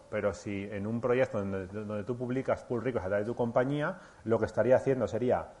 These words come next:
de mi issue a el, a la rama de la compañía. Vale, en esta parte también podemos asignar revisores, eh,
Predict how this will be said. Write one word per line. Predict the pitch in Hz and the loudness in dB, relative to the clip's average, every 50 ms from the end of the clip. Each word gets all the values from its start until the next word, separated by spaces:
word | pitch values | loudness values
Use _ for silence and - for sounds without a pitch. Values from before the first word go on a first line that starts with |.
| - - - | -20 -20 -14
de | - 110 104 127 120 117 117 - 117 | -10 0 4 6 6 6 4 2 -2
mi | 117 117 120 117 123 147 | -2 -2 0 0 0 0
issue | 165 156 - - 180 220 247 - - - - _ _ - _ _ _ _ _ _ _ _ _ _ - | 0 -2 0 0 0 0 0 -4 -8 -16 -20 _ _ -20 _ _ _ _ _ _ _ _ _ _ 0
a | 127 135 147 170 - - - - - - - _ _ _ - _ _ _ - | 4 4 6 4 4 0 -8 -14 -18 -20 -20 _ _ _ -20 _ _ _ -4
el, | 120 107 104 101 101 98 95 95 95 95 - 113 113 - - | 0 0 0 0 0 0 0 -2 -2 -4 -4 -8 -10 -6 -2
a | 110 110 | 0 2
la | 107 107 | 2 4
rama | 107 120 120 127 | 2 2 2 2
de | 127 117 | 2 0
la | 104 - | 0 0
compañía. | 98 92 87 90 95 95 92 90 80 78 - - - _ _ _ _ _ _ _ _ _ - _ _ _ _ _ _ - _ _ - - - - _ _ _ _ _ - | -2 -2 -2 -4 -4 -4 -4 -6 -6 -8 -14 -20 -20 _ _ _ _ _ _ _ _ _ -20 _ _ _ _ _ _ -20 _ _ -20 -20 -20 -20 _ _ _ _ _ -8
Vale, | - 120 117 110 101 98 107 - - - - | 0 4 4 4 4 2 -4 -8 -12 -8 -4
en | 135 127 | -2 0
esta | 127 - 151 139 | 2 2 2 4
parte | - 151 156 160 151 | 4 4 4 4 4
también | 147 135 139 135 123 104 | 2 2 2 0 0 2
podemos | - 107 120 127 131 123 | 2 2 2 2 0 0
asignar | 127 113 120 117 120 127 131 127 123 | -2 -2 -2 -4 -2 0 0 0 0
revisores, | 131 131 127 131 - - 160 165 165 175 202 185 190 - - - - - _ - - | 0 0 -2 -2 -2 0 0 2 4 2 0 0 -4 -10 -18 -20 -20 -20 _ -14 -10
eh, | 123 110 110 107 104 104 101 101 101 101 | -6 -4 -2 -2 -2 -2 -2 -2 -4 -6